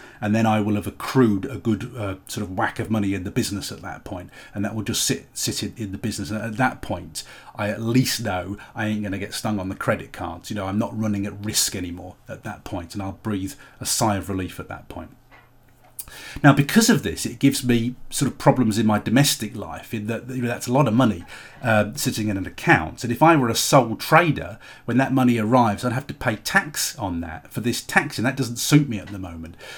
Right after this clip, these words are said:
So what I've done is I've formed a limited company, um, and, uh, I, I've done that using a service in the U K called Crunch. Now, in the past, I've been a limited company in the past, and when I sort of stopped doing internet marketing and just went to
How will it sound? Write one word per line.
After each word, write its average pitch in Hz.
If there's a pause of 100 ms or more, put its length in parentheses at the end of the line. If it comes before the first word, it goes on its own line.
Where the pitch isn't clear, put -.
(120)
So 131
what 175
I've 175
done 123
is 107
I've 117
formed 143
a 131
limited 139
company, 90 (480)
um, 107
and, 113 (840)
uh, 120 (280)
I, 127
I've 120
done 160
that 110
using 110
a 107
service 113
in 110
the 104
U 110
K 107
called 107
Crunch. - (420)
Now, 143
in 160
the 208
past, 110
I've -
been 185
a 180
limited 107
company 107
in 101
the 98
past, - (180)
and 104 (140)
when 127
I 127 (100)
sort -
of 113
stopped -
doing 113
internet 101
marketing 101
and 95
just -
went 104
to 95